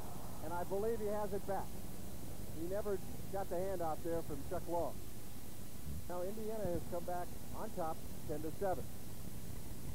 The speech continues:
And Long will keep it on the option. Not much there, a gain of about three. That option doesn't work real well inside unless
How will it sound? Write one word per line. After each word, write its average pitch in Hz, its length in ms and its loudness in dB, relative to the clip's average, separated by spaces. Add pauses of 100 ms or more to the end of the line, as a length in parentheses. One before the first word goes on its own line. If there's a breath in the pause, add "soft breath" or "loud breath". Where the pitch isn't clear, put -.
(1500)
And 147 120 0
Long 208 360 4
will 165 180 2
keep 220 200 2
it 185 80 4
on 175 100 2
the 180 140 2
option. 208 340 2 (840)
Not 208 240 0
much 208 140 2 (120)
there, 202 300 4
a 156 120 2
gain 208 140 2
of 190 80 2
about 185 240 2 (140)
three. 220 260 4 (720)
That 165 120 0
option 233 320 0
doesn't 190 340 2
work 202 180 2 (240)
real 247 320 2
well 208 460 2
inside 208 800 0 (520)
unless 185 180 0